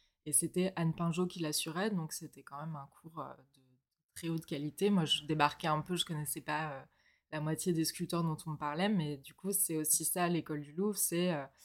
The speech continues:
euh, même si tu connais pas trop, tu, tu, tu t'investis dedans. Et puis, euh, surtout, tout passe par l'objet. Alors qu'à la fac, euh, ça, je l'ai vu plus tard, notamment, euh, parce que moi, j'enseigne à la fac,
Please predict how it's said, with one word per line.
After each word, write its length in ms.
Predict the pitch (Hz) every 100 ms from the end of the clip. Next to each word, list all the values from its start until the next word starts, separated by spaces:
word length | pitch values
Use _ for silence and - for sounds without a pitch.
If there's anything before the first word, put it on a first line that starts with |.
| - - _ _ -
euh, 220 | 143 143
même 260 | 143 156 160
si 280 | - - 147
tu 260 | - -
connais 340 | 147 - 160 147
pas 180 | - 147
trop, 380 | - - 202
tu, 520 | 202 - - 147 143 139 _ _
tu, 100 | _ _
tu 120 | - -
t'investis 640 | 151 151 151 - 175 185
dedans. 580 | 156 143 165 180 190 190
Et 80 | 151
puis, 360 | - - 175
euh, 160 | 156 143
surtout, 360 | - 156 - 180 _
tout 100 | 196
passe 220 | 185 185
par 160 | 185 170
l'objet. 360 | 165 156 143 - - - - -
Alors 240 | 170 214
qu'à 100 | 220
la 160 | 170 156
fac, 540 | - 196 269 - - -
euh, 360 | 170 156 151 151
ça, 240 | 156 190
je 120 | 185 165
l'ai 100 | 151
vu 180 | 151
plus 220 | 147 - 170
tard, 240 | 185 190
notamment, 560 | 165 151 160 160 175 160
euh, 40 | -
parce 160 | 143
que 100 | -
moi, 140 | 156 160
j'enseigne 540 | 156 151 - 160 165 -
à 80 | 165
la 160 | 165
fac, 420 | 160 180 175 -